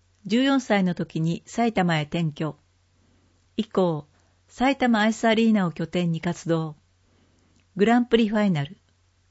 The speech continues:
二千二十四、二千二十五年で銅メダル。ミラノコルティナ、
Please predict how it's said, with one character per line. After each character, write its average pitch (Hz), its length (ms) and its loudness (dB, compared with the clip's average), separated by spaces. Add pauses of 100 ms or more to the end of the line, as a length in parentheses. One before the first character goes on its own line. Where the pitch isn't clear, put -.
二 190 80 -2
千 247 300 4
二 214 120 4
十 190 180 2
四、 156 220 -4 (640)
二 190 80 -2
千 220 300 4
二 208 100 2
十 190 160 0
五 165 140 0
年 185 240 0
で 180 260 -2 (180)
銅 196 180 4
メ 196 120 2
ダ 156 140 -2
ル。 - 160 -14 (1040)
ミ 233 100 4
ラ 262 160 4
ノ 214 120 2
コ 190 160 -2
ル 185 100 0
テ 180 140 -8
ィ - 20 -6
ナ、 170 260 -4